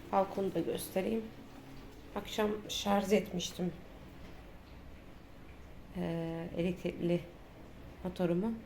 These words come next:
Bu kabloları toplayacağım. Evet, şurada bir güzel var. Bakın. Daha şu anda sahnelere çıkmadı. Biraz daha alışmasını bekliyorum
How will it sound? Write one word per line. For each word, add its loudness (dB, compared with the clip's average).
Bu -10
kabloları 6
toplayacağım. 0
Evet, 4
şurada 2
bir 8
güzel 4
var. 6
Bakın. 6
Daha 8
şu 4
anda 8
sahnelere 6
çıkmadı. 4
Biraz 8
daha 8
alışmasını 2
bekliyorum 4